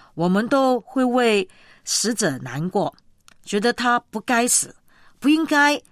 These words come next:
这个时候死，不应该那么快死。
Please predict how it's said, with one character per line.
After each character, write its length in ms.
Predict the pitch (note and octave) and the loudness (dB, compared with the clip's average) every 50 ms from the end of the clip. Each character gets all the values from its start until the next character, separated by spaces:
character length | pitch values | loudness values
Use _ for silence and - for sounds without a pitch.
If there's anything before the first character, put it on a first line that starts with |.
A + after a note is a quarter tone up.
| - _ _ _ - - - | -20 _ _ _ -20 -12 -4
这 140 | - E4+ E4+ | -2 0 0
个 120 | C#4+ B3 | 2 2
时 140 | - - A3 | 2 0 0
候 140 | G#3 A3+ G3 | 0 0 0
死， 260 | - - - B2+ - _ _ - - - - - - - _ - - | 0 0 -2 -4 -8 _ _ -20 -20 -20 -20 -20 -20 -20 _ -8 -2
不 80 | C#4+ | 0
应 140 | E4+ E4+ E4 | 2 2 2
该 300 | D4+ D#4+ D4 D4 D4+ - - | 2 2 2 2 0 -2 -4
那 160 | - D#4+ F4+ F4 | -2 0 0 2
么 100 | D#4+ D4 | 0 -2
快 200 | - - D#4 C#4 | 2 0 0 2
死。 320 | A#3+ - - - B2+ A#2 | 2 0 -2 -2 -6 -10